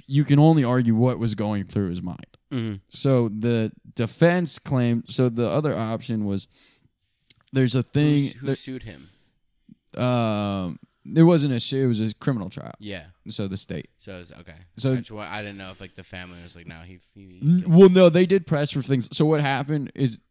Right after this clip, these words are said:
Speaker 1: in South Africa and other countries, there's a thing called culpable homicide, which, mm,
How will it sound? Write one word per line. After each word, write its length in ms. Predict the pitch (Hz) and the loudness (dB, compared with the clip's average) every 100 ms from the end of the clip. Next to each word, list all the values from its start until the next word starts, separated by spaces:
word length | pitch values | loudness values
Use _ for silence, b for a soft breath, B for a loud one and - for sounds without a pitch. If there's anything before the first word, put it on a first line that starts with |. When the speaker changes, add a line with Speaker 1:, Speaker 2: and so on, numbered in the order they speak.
| _ _ | _ _
Speaker 1:
in 160 | 143 156 | -6 -2
South 240 | - 147 | -2 -2
Africa 440 | 127 123 120 123 120 | -2 -4 -6 -6 -4
and 140 | 104 | -4
other 240 | 107 113 107 | -4 -4 -4
countries, 460 | 110 107 104 98 | -6 -6 -6 -6
there's 140 | 101 98 | -6 -8
a 60 | |
thing 220 | - 113 | -6 -6
called 280 | 113 101 - | -6 -8 -10
culpable 540 | - 92 95 113 104 92 | -12 -10 -6 -4 -4 -4
homicide, 680 | 95 95 107 123 123 135 - - | -4 -6 -6 -6 -6 -6 -8 -12
which, 260 | 113 - - _ _ _ _ _ | -12 -12 -16 _ _ _ _ _
mm, 140 | 87 | -12